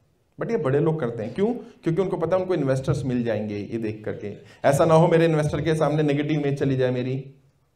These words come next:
वो उनका ठीक है, business point of view ठीक है, समझ में आता है, लेकिन आप,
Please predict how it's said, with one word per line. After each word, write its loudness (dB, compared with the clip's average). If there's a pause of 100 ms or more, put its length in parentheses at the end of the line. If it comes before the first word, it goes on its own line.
(680)
वो -6 (240)
उनका -2
ठीक -2
है, 4
business 0
point 2
of -2
view -4
ठीक -2
है, 0
समझ -4
में -2
आता -2
है, -2
लेकिन -2
आप, -2